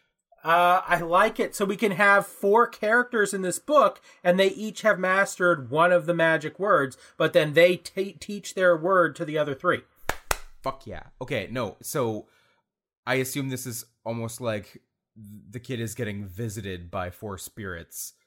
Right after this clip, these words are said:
Speaker 2: Uh,
Speaker 1: Yeah, so we've got four little characters, and maybe on their chests we got one with a P, one with a T, one with an E, and one with an S.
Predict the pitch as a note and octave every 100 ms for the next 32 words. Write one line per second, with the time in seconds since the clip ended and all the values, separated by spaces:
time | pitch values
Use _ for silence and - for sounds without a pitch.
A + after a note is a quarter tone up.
0 | _ _ _ _ _ _ G#2 F#2+ F#2 C3
1 | G#3+ - - G#3 G3+ G3+ G3+ - - A#3+
2 | C4+ B3 A#3+ - A3+ G#3+ G#3 F#3 G3 B3
3 | B3+ G3+ A3+ A3+ G3 - A#3 G3+ - -
4 | - E3+ F3+ D#3+ F3 A3 A3+ - A#3 F#3+
5 | E3 D#3 - D#3+ D#3 F3+ G3 G3 - -
6 | A#3 G3 E3+ D#3+ D3 _ _ - D3+ E3
7 | E3 E3+ F#3 F3 - - A#3 G#3 E3 D#3
8 | C#3+ D#3 D#3 D#3 D#3 E3+ - D#3+ F2+ -
9 | - -